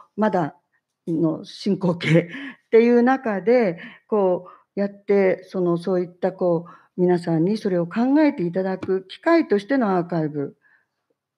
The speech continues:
のセンターがあるというふうに思うんですね。だから、語り部もそうなんですけど、語るから聞いて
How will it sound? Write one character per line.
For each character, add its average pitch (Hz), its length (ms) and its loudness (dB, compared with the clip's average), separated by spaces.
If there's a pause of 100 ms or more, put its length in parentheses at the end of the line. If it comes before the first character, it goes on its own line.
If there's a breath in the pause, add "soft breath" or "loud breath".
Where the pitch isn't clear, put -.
の 226 280 2
セ 196 180 -2
ン 170 120 -4
タ 170 100 -4
ー 151 180 -4 (240)
が 175 240 0
あ 180 60 2
る 165 140 0
と 151 260 -4
い 175 80 -2
う - 20 -2
ふ 170 80 -4
う 165 60 2
に 156 80 2
思 180 200 2
う 175 60 2
ん 151 40 2
で 165 100 -6
す - 100 -16
ね。 240 160 -4 (300 loud breath)
だ 214 100 -2
か 214 120 0
ら、 190 220 0 (380 loud breath)
語 247 160 4
り 269 80 4
部 269 100 4
も 262 120 0
そ 294 140 4
う - 20 8
な 240 120 6
ん 165 40 4
で 156 80 0
す 170 100 -12
け 170 100 -10
ど、 165 220 -6 (400 soft breath)
語 285 220 2
る 294 100 2
か 190 140 -4
ら 151 240 -8 (160)
聞 240 120 0
い 226 60 -4
て 269 400 -2